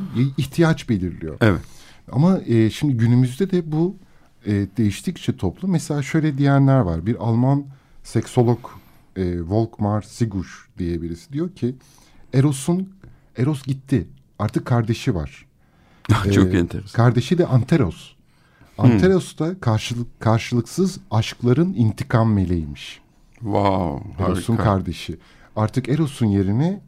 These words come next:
Speaker 1: Anteros aldı. Yani burada şunu k-, demek istiyor. Aslında bunu Erich Fromm'un yazılarında da başka yazılarda da biliyoruz. Cinsellikle, e,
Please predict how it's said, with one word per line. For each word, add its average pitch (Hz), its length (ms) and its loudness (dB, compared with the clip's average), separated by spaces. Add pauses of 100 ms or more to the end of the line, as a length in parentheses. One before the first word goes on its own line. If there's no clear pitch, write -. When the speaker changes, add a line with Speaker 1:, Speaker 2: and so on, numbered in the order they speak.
(160)
Speaker 1:
Anteros 120 640 0 (640)
aldı. 90 460 -4
Yani 131 440 0
burada 147 220 0 (240)
şunu - 340 0
k-, - 80 -12 (180)
demek 101 340 0
istiyor. 117 520 -8 (360)
Aslında 120 300 0
bunu 120 140 2
Erich 110 240 0
Fromm'un 110 400 0
yazılarında 101 760 0
da 95 260 0 (160)
başka 90 280 -6
yazılarda 95 420 -2
da 90 100 -2
biliyoruz. 87 520 -4 (580)
Cinsellikle, 131 960 -2 (1000)
e, 104 60 0